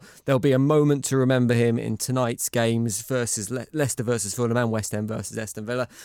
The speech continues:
Let's deal with Leicester versus Fulham first, and I've seen a few people saying that at least two of the relegation places have already been decided this Premier League season, and I guess Fulham are probably <laughs> one of those teams that look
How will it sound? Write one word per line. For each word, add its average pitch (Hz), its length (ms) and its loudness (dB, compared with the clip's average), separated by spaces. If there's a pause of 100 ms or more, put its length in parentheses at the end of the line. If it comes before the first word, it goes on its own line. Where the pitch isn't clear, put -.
(100)
Let's 226 160 2
deal 262 180 2
with 226 120 4
Leicester 214 340 2
versus 175 520 0
Fulham 143 500 0 (240)
first, 139 560 0
and 165 120 -4
I've 165 100 -2
seen 247 180 -2
a 208 40 -2
few 220 180 -2
people 156 260 0
saying 139 420 4
that 131 240 2 (340)
at 156 160 0
least 185 240 2
two 196 220 4
of 165 60 2
the 151 100 2
relegation 127 520 2
places 113 380 -2
have 120 80 0
already 131 240 4
been 139 160 2
decided 120 520 2 (120)
this - 160 0
Premier 117 360 2
League 107 260 0
season, 110 460 -2 (420)
and 147 360 2
I 143 100 -4
guess 143 260 0
Fulham 156 480 2 (380)
are 143 160 0 (500)
probably 143 760 2
<laughs> - 0 -
one 156 300 4
of 151 80 4
those 151 240 4
teams 143 400 2
that 139 120 0
look 156 280 0